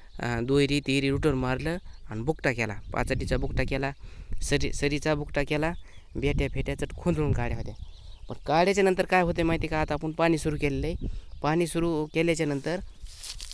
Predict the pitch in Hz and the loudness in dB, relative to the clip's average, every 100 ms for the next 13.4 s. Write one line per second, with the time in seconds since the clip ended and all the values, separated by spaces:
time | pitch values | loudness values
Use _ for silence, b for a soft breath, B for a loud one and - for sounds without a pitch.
0 | - - - 120 117 151 156 160 156 165 | -8 -8 -6 -4 0 2 2 4 6 8
1 | 170 165 160 165 - 175 170 165 165 165 | 8 4 0 0 4 4 4 2 4 4
2 | 180 180 180 208 147 - B B B B | 4 2 0 -2 -2 -4 B B B B
3 | - 135 165 160 147 156 160 202 - 165 | -6 -2 0 0 0 2 2 2 2 0
4 | 147 - 131 127 127 135 139 202 202 180 | 0 -2 -4 -2 -2 -2 4 6 8 8
5 | 160 139 127 110 123 123 139 135 139 131 | 6 6 2 -2 -2 0 0 2 4 4
6 | 117 113 110 B B B B B - 120 | 2 -2 -4 B B B B B -4 -2
7 | - 165 175 170 165 165 185 185 165 180 | 0 2 2 4 2 2 2 2 2 2
8 | - 185 185 185 185 170 165 156 170 208 | 2 2 4 2 0 2 2 4 4 4
9 | B B B - 170 160 185 175 170 160 | B B B 4 4 6 6 6 4 4
10 | 160 165 190 214 - 147 127 107 - - | 2 2 2 2 4 4 4 2 0 -4
11 | B B B B 156 135 156 196 - 190 | B B B B 0 2 4 4 4 2
12 | - 185 170 156 165 170 170 - 165 170 | 2 2 2 2 2 2 0 0 0 2
13 | 185 170 147 - | 0 0 -2 -2